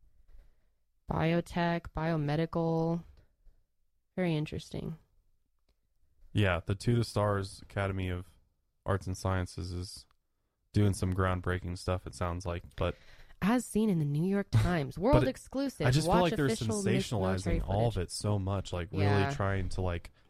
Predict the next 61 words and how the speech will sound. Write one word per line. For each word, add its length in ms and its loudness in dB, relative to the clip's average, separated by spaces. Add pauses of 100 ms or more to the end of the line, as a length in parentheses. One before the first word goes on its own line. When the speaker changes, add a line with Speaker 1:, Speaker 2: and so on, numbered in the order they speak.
(220)
Speaker 1:
Profit 200 6
Speaker 2:
pump 180 4
it 60 4
Speaker 1:
off 200 4
Speaker 2:
up. 60 0
Speaker 1:
of 80 -8
it. 200 -8 (260)
Speaker 2:
Yeah, 220 2
pump 360 0
it 80 2
up. 280 0
And 80 0
Speaker 1:
Yeah. 220 -2 (200)
Well, 100 2
here's 260 0
the 80 0
f-, 200 -14
here's 240 -4
the 80 -4
footage 240 0 (140)
Speaker 2:
that's 20 -4
Speaker 1:
of 60 -4
Speaker 2:
the 100 4
Speaker 1:
it. 100 2
Speaker 2:
New 80 2
York 160 2
Times 320 -2
article 440 -2
that 200 -2 (420)
Speaker 1:
Oh 100 -10
Speaker 2:
broke 300 4
the 100 -6
Speaker 1:
my 100 -8
Speaker 2:
story 340 2
Speaker 1:
God. 80 -2
Speaker 2:
about 300 -2
the 280 -4 (240)
Speaker 1:
So 220 2
that 100 2
Speaker 2:
mysterious 300 4
U 40 2
F 60 4
O 40 4
Speaker 1:
glowing 260 2
Speaker 2:
program. 120 4
Speaker 1:
aura, 400 0
there's 280 -2
a 120 -2
reason 400 -2
that 140 0
it's, 140 -10
like, 200 -10
kinda 180 -2
lighting 340 -4
up? 180 -2
Speaker 2:
Well, 140 8
Speaker 1:
Is 40 4
Speaker 2:
that's 260 4
Speaker 1:
that 40 -14
Speaker 2:
just 220 -4
the, 200 0